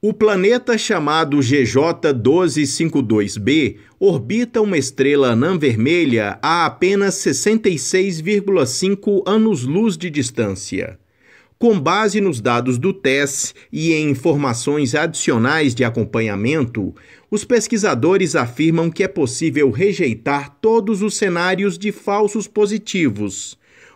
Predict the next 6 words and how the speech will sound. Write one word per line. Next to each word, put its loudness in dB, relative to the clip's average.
mostrando 0
que -2
é 2
um 0
planeta 0
real. 0